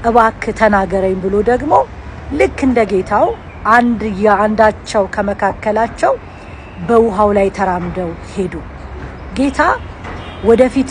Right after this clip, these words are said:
ቅደሙ" ሲል፣ ጌታ ትእዛዝን ሲያመጣ፣ ጌታ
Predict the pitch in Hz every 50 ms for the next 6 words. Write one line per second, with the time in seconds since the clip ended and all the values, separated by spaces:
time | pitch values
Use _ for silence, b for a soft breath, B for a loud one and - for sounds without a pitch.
0 | - - - 233 202 220 208 196 196 185 170 - - 214 285 - - - - -
1 | - - - - - - - - 233 240 233 - 247 233 226 - - 240 226 190
2 | 226 214 214 190 208 214 214 208 - 220 190 180 185 185 185 - - 269 302 -
3 | - - - - - - - - - - 233 240 247 -